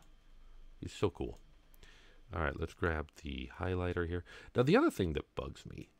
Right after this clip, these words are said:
is we're only using black right there. And I mean, it's not the only time in these models that there's been just a little highlight of black on the eyeballs, uh, and that's it.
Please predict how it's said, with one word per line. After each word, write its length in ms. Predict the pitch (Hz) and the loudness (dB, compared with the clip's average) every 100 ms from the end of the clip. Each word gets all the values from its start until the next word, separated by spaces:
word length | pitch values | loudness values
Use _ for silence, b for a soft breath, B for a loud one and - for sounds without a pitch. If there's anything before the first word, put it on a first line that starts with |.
| - _ _ - | -20 _ _ 2
is 140 | 117 | 2
we're 160 | 120 - | 4 4
only 240 | 190 202 | 4 4
using 340 | 143 110 104 80 | 4 2 0 0
black 300 | 85 85 78 - | 0 0 -2 -2
right 220 | 78 73 | 0 0
there. 100 | - - | -2 -2
And 100 | 101 | 0
I 60 | |
mean, 160 | 180 196 | 2 2
it's 120 | 185 | 2
not 160 | 214 202 | 0 0
the 120 | - | 0
only 400 | 90 95 92 80 | 2 2 2 0
time 540 | 71 - 76 71 67 62 b b b b b b _ _ - - _ - | -4 -2 -2 0 -4 -8 b b b b b b _ _ -20 -20 _ 0
in 400 | 92 82 78 73 _ _ | 2 2 0 -4 _ _
these 320 | 85 87 78 82 | -4 0 0 0
models 540 | 82 78 71 67 - | 2 4 2 -2 -4
that 220 | 78 - - | -2 -2 0
there's 300 | 76 73 - | 0 0 -2
been 260 | 78 69 | -2 -2
just 280 | 71 71 - | -4 -6 -6
a 140 | 73 73 | -6 -4
little 360 | 82 113 110 87 | 0 0 0 -2
highlight 420 | - 90 82 73 | -4 -2 -2 -4
of 140 | 71 | -6
black 260 | 78 69 67 - | -6 -6 -6 -8
on 140 | 71 | -6
the 100 | 76 76 | -6 -4
eyeballs, 560 | 76 71 65 62 - b b b b b _ _ | -4 -2 -4 -4 -6 b b b b b _ _
uh, 180 | 71 65 64 - _ _ _ _ _ _ _ - | -8 -6 -8 -10 _ _ _ _ _ _ _ -6
and 180 | 78 71 | -4 0
that's 240 | 65 - - | -2 -4 -4
it. 220 | 76 | -4